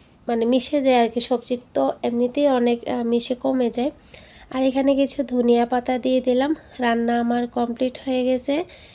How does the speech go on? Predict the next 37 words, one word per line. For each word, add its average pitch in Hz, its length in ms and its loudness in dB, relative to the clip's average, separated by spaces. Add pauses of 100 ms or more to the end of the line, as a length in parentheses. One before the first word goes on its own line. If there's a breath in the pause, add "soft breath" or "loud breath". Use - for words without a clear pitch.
(140 loud breath)
এখন 226 320 -4
শুধু 262 400 0
আমি 240 300 4
উপরে 240 400 0
বেরেস্তা 226 540 0
দিয়ে 254 180 2
দেবো। 247 180 -2
আপনারা 247 360 -2
চাইলে 247 340 0
কিন্তু 247 260 -2
বেরেস্তাটা 240 600 0
দিতে 240 300 -2
পারেন, 247 380 -2 (500 loud breath)
আমার 240 200 4
কাছে 262 280 0
ভালো 254 280 2
লাগে 254 300 2
তাই 233 300 2
আমি 240 200 2
দেই। 233 300 0 (760 loud breath)
তো 277 80 2
এই 262 160 6
তো, 285 160 6
এই 254 280 2
তো 254 160 4
রান্নাটা 240 480 0
কমপ্লিট। 247 520 0 (200)
এখন 240 540 0 (420)
আজকে 254 600 0 (380)
অনুষ্ঠান 247 560 2
বাড়ির 254 300 0
চারটা 240 380 -2
রেসিপি 233 480 -4
আপনাদের 240 400 0
সাথে 247 340 -4
শেয়ার 247 360 -4
করলাম। 247 500 0